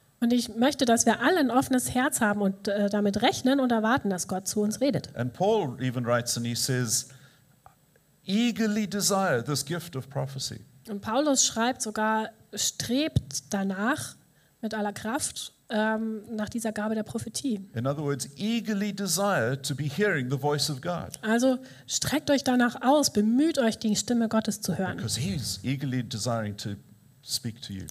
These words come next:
Speaker 1: Weil er unbedingt mit euch reden will.
Speaker 2: And what I want to do to bring this, this series to an end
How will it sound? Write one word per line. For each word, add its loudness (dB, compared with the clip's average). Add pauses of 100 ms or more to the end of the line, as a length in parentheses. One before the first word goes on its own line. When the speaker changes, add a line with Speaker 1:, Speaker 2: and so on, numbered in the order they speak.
Speaker 1:
Weil 2
er 6
unbedingt -2
mit -4
euch -2
reden 0
will. -6 (520)
Speaker 2:
And -4
what 2
I 4
want 2
to 2
do -2
to -4
bring -2
this, 0
this -2
series -2
to -2
an -2
end -2